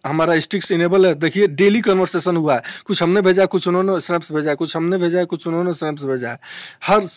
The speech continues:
के सामने जिसके आगे ये फायर का इमोजी आपको दिख रहा है, वो सभी के सामने ऐसा हुआ, स्नैप्स हमने भी भेजा है, स्नैप्स उन्होंने भी भेजा है, तभी स्टिक है। नहीं तो स्टिक अगर हम दोनों कन्वर्सेशन बंद कर देते हैं, स्नैप्स नहीं भेजते हैं,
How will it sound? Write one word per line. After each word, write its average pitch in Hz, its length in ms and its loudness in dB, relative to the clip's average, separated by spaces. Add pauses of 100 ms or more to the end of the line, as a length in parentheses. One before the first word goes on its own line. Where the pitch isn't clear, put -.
(160)
के 175 140 0
सामने 143 340 -2
जिसके 170 340 -2
आगे 202 180 4
ये 202 120 4
फायर 180 320 2
का 185 80 2
इमोजी 180 380 0
आपको 175 220 2
दिख 190 220 -2
रहा 170 160 4
है, 165 200 0 (480)
वो 165 160 2
सभी 180 300 -2
के 208 60 -2
सामने 180 300 2
ऐसा 190 160 0
हुआ, 175 300 2
स्नैप्स 165 420 -4
हमने 147 240 -2
भी 202 100 -2
भेजा 180 300 0
है, 208 200 0
स्नैप्स 165 400 -6
उन्होंने 156 280 -2
भी 156 120 -4
भेजा 127 280 -2
है, 117 60 -4 (260)
तभी 180 220 2
स्टिक 202 260 -6
है। 170 200 -2
नहीं 170 140 0
तो 175 160 2
स्टिक 214 300 -6 (260)
अगर 180 180 0
हम 190 160 2 (160)
दोनों 208 640 0
कन्वर्सेशन 180 600 -2
बंद 208 160 0
कर 190 120 2
देते 175 200 -4
हैं, 170 80 0
स्नैप्स 160 320 -4
नहीं 190 120 0
भेजते 156 280 -2
हैं, 135 200 -4